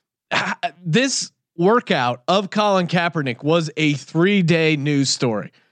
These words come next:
Does anyone want a backup quarterback that it, that's calling out the owners and saying, "Don't be scared of me, sign me"? When Ja-,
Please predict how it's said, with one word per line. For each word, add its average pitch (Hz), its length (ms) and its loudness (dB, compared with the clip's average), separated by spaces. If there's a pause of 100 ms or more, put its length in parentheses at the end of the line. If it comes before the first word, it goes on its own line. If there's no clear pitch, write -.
(180)
Does 175 180 2 (100)
anyone 226 560 2
want 175 400 2
a 156 120 2
backup 147 500 -4
quarterback 127 600 0
that 135 380 -4
it, 170 300 -4 (420)
that's 175 280 -2
calling 196 340 2
out 190 160 0
the 180 160 2
owners 175 320 2
and 139 80 -6
saying, 165 280 0
"Don't 214 220 2
be 262 140 2
scared 247 380 2
of 214 80 -2
me, 151 160 -4
sign 233 500 0
me"? 123 220 -4 (480)
When 226 160 2
Ja-, 262 400 0